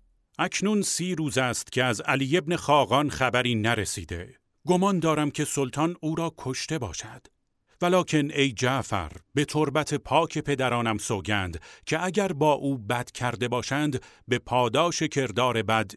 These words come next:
ایشان را هلاک سازم. همین ساعت تو باید به بصره سفر کنی و از کار سلطان محمد سلیمان با علی ابن خاقان آگاه گشته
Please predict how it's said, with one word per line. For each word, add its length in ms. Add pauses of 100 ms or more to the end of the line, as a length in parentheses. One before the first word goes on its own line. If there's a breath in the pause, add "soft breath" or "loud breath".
ایشان 420
را 160
هلاک 500
سازم. 520 (340)
همین 260
ساعت 540
تو 220
باید 420
به 120
بصره 420
سفر 300
کنی 400 (240 loud breath)
و 100
از 240
کار 320
سلطان 460
محمد 480
سلیمان 720
با 260
علی 300
ابن 200
خاقان 680
آگاه 540
گشته 440